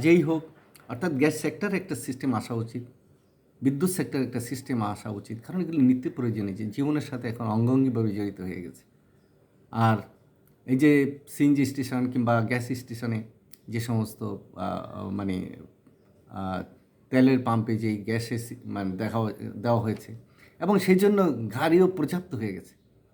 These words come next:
যার সেরকম ক্ষমতা নেই, সেও একটা গাড়ি কিনে ফেলছে, দুই লাখ টাকা দিয়ে একটা পুরানো গাড়ি কিনে সিএনজি সিস্টেম করে ফেলছে, সেখানে গ্যাস দিয়ে চালাচ্ছে, একশো দেড়শো টাকা দিয়ে, মানে, বেশ সারাদিনই চলে যায়।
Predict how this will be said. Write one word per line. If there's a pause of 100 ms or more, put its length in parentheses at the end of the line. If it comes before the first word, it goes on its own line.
(580)
যার
সেরকম
ক্ষমতা
নেই,
সেও
একটা
গাড়ি
কিনে
ফেলছে, (200)
দুই
লাখ
টাকা
দিয়ে
একটা
পুরানো
গাড়ি
কিনে
সিএনজি
সিস্টেম
করে
ফেলছে, (600)
সেখানে
গ্যাস (160)
দিয়ে
চালাচ্ছে, (460)
একশো
দেড়শো
টাকা
দিয়ে, (500)
মানে, (400)
বেশ
সারাদিনই
চলে
যায়।